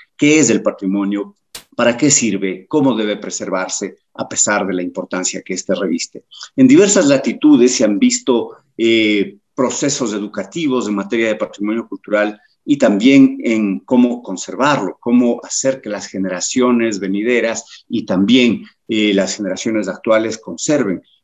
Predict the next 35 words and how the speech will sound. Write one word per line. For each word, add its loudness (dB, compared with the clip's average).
el -6
patrimonio -2
en -4
sí, -4
¿no? -2
Ah, 0
ocurre 2
lo 6
mismo 4
en 2
el 0
Ecuador. -2
¿Serán -2
estos -8
procesos? -8
¿Qué 4
dimensiones 4
tiene 2
el 0
patrimonio? -4
¿Qué 2
responsabilidades -2
tiene -6
la -4
educación -8
frente -8
al -4
patrimonio? -2
Son, 2
entre 2
estas -2
otras -6
preguntas, 2
cuyas 4
respuestas, -4